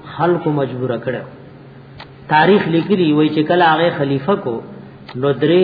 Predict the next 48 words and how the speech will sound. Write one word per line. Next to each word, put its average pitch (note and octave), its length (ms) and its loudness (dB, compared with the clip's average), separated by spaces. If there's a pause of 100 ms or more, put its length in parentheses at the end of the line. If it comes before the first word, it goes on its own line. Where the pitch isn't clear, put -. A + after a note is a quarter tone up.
ورځې E3 400 2
پس، F3 160 0 (480)
درې F#3 240 6
ورځې، D#3 340 4 (140)
درې F3+ 200 4
ورځو E3+ 300 2 (100)
پورې C3+ 220 -2
د C3+ 140 -4
هر D3+ 100 -2
موز D3+ 280 -4
نه C#3+ 80 -4
پس C#3+ 280 -6
به B2 80 -6
اعلان A#2 320 -6
وکړو G2+ 240 -16 (640)
چې C3 100 -8 (100)
خلکو C3+ 360 -2 (120)
دا C3+ 140 -2
خلافت A#2+ 540 -6
ما B2+ 160 -6
نه A2+ 100 -8
والي. G2+ 320 -10 (160)
ابو B2 160 -6
بکر A#2+ 320 -8
رضی G2+ 200 -12
الله F#2+ 160 -14
عنه F2+ 180 -16 (100)
به F2+ 80 -18
وای، F2+ 160 -20 (380)
او A#2 60 0 (120)
ځان D3+ 300 2
له D3 60 0
سو C#3 160 -6 (180)
غوره C3 240 -2
سړی A2+ 300 -8
وګورئ. G2+ 420 -12 (1120)
نو B2 60 -10
صحابه C3+ 560 2
کرام C3 340 -2
ورته A#2+ 320 -6
وی B2 140 -4
چې A#2 160 -8
تا D3+ 160 -2
نه C3 80 -4
غوره A#2 260 -8
موږ A#2 180 -8
له G#2 80 -10
نه G2+ 100 -14